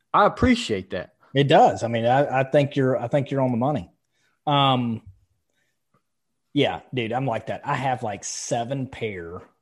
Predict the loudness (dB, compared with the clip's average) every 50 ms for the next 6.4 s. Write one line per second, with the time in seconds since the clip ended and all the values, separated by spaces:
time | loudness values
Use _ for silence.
0 | _ _ -20 -20 _ _ _ _ _ _ _ _ -8 -6 -6 -4 -6 -6 -8 -12
1 | -16 _ _ _ -12 -10 -10 -10 -10 -12 -12 -12 -14 -14 -16 -16 -18 _ _ _
2 | _ _ -4 -2 0 0 0 0 0 -2 -4 -6 -6 -6 -6 -6 -6 -4 -4 -4
3 | -4 -4 -6 -8 -10 -6 -4 -4 -2 -2 -4 -4 -4 -4 -4 -6 -6 -8 -10 -10
4 | -12 -12 -14 -16 -14 -12 -12 -12 -10 -10 -10 -12 -12 -14 -16 -12 -8 -6 -6 -6
5 | -4 -2 0 0 0 0 0 -2 -4 -4 -8 -14 -20 -20 -20 _ _ _ _ _
6 | _ _ -2 -2 -2 -4 -8